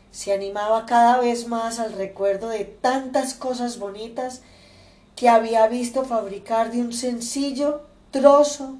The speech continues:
de madera. Le confió que ella se quedaba sentada al lado del abuelo para ver cómo lo hacía,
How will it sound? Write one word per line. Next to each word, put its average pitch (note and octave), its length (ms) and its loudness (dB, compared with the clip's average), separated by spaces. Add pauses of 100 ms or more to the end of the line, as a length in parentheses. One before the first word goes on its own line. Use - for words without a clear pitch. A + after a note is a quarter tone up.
(160)
de G#3+ 160 -12
madera. F3+ 540 -6 (1800)
Le G3+ 140 -6
confió G#3+ 400 -6
que A#3+ 280 0
ella B3+ 160 -2
se A#3 160 -6
quedaba G3 400 4
sentada G3+ 640 -6
al G3 140 -4
lado F#3 240 -2
del G3+ 140 -4
abuelo A#3+ 420 -2
para G3+ 240 -2
ver G3+ 280 -4
cómo D4 300 2
lo C4 120 2
hacía, F3 480 -6